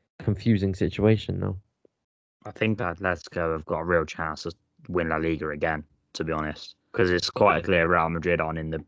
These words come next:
Speaker 2: best state either. I mean, they've had a couple of decent signings, but nothing really to,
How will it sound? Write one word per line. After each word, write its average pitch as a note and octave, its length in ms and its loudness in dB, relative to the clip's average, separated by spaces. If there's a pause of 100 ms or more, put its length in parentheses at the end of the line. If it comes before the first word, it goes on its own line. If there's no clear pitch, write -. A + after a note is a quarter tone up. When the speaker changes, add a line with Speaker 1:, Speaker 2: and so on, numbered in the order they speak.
(100)
Speaker 2:
best E2+ 220 0
state D#2 260 -8
either. E2 220 -4
I E2 40 -6
mean, E2 200 -8
they've E2 140 -4
had D#2 140 -4
a D#2 160 -4 (540)
couple F2+ 340 -2
of D#2 60 -2
decent D#2+ 340 -6
signings, D#2+ 460 -4
but D#2+ 320 -2
nothing E2+ 400 -2
really D#2+ 280 0
to, D#2+ 280 -2